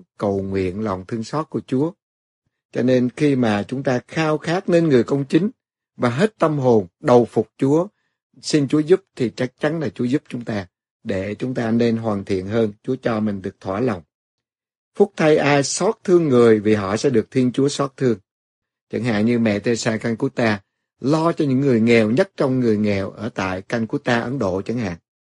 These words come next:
Họ nghèo đói, họ khổ cực đến độ mà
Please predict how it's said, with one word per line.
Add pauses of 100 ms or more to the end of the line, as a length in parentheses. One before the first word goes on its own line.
(1040)
Họ
nghèo
đói,
họ (580)
khổ
cực
đến
độ
mà